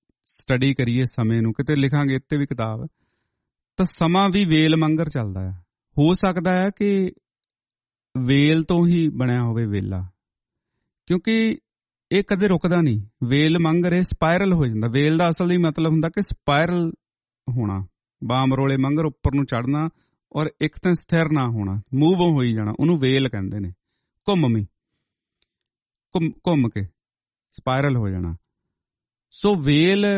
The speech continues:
ਜਿਹੜਾ ਆ, ਜਿਹਨੂੰ ਅਸੀਂ ਸਮਾਂ ਕਹਿੰਦੇ ਆ, ਉਹ ਵੀ ਵੇਲ ਮੰਗਰ ਚੱਲਦਾ ਆ। ਤਾਂ ਕਰਕੇ ਸ਼ਾਇਦ ਇਹਨੂੰ ਵੇਲ ਕਹਿ ਦਿੰਦੇ ਕਿ "ਵੇਲ ਨਾ ਪਾਇਆ ਪੰਡਤੀ", ਤੇ ਕਾਜ਼ੀਆਂ ਨੇ ਵੀ ਨਹੀਂ ਵੇਲ ਪਾਇਆ। ਸੋ ਉਹ ਵੇਲਾ,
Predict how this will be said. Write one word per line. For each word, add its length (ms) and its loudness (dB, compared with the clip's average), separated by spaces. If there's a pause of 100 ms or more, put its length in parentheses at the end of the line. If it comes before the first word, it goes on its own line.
(300)
ਜਿਹੜਾ 480 0
ਆ, 60 -8 (600)
ਜਿਹਨੂੰ 260 2
ਅਸੀਂ 100 0
ਸਮਾਂ 360 2
ਕਹਿੰਦੇ 380 0
ਆ, 140 -2 (120)
ਉਹ 100 0
ਵੀ 140 0
ਵੇਲ 320 2
ਮੰਗਰ 280 0
ਚੱਲਦਾ 340 -8
ਆ। 200 -10 (520)
ਤਾਂ 220 2
ਕਰਕੇ 340 0
ਸ਼ਾਇਦ 280 -2
ਇਹਨੂੰ 460 0
ਵੇਲ 260 0
ਕਹਿ 200 -4
ਦਿੰਦੇ 280 -2
ਕਿ 200 -6
"ਵੇਲ 340 0
ਨਾ 160 0
ਪਾਇਆ 280 -2 (480)
ਪੰਡਤੀ", 500 -4 (1500)
ਤੇ 80 -4
ਕਾਜ਼ੀਆਂ 440 -2
ਨੇ 100 0
ਵੀ 100 0
ਨਹੀਂ 120 0
ਵੇਲ 240 -6
ਪਾਇਆ। 300 -12 (1300)
ਸੋ 220 -8
ਉਹ 180 2
ਵੇਲਾ, 440 -2